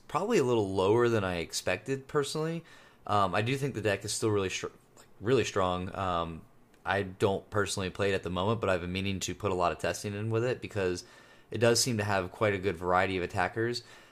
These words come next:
I have seen quite a bit of the Urshifu coming back in, but I still think Duraludon is a,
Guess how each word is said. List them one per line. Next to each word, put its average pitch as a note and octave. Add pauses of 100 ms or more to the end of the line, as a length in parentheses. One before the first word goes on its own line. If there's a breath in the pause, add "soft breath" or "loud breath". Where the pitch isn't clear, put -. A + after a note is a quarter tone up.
(140)
I -
have C#3
seen C3 (280)
quite B2+
a C3
bit B2
of G2+
the G2
Urshifu G#2
coming G2
back F#2
in, G#2
but G#2+
I G2+
still E3+
think B2
Duraludon F#2 (220)
is F#2+
a, F#2